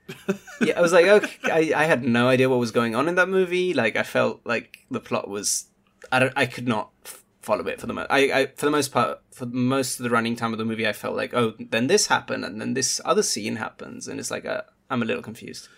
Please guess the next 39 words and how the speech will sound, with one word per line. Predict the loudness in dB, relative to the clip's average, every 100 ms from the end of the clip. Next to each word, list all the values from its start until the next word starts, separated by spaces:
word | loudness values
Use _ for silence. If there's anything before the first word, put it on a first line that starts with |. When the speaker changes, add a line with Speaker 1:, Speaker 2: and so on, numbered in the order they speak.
| -4
Speaker 1:
There | 2
was | 4 4
a |
Speaker 2:
But, | 8
Speaker 1:
time | 8 8
when | 4
Speaker 2:
I |
mean | 6
Speaker 1:
I | 6
would | 4 0
have | -2
thought, | 0 0 0 -10 _ _ _
"There's | -8 -4 0
no | 2
way | 2
anyone | 2 -2 -2 -2
would | -2 -4
vote | -4 -4
for | -6
the | -8 -8
Penguin." | -10 -8 -8 -10 -16 _ _ _ _ _ _ _ _ _
But, | -8 -8 -10 _
you | -12
know, | -12 -12 -16 _ -20
<laughs> | -20 -20
the | -12 -6
world | -2 2
Speaker 2:
Yeah. | 6 8
Speaker 1:
we |
live | 8
in | 8
these | 6 4
days, | 4 6 6 6
who | 2
knows? | 6 6 6 4 2
Speaker 2:
<laughs> | 0 0 0 -2 0 0
Yeah. |
Well, | 2 2 0 -2 -4 -6 -8 -6 -10 -6 -8 -6 4
but | 4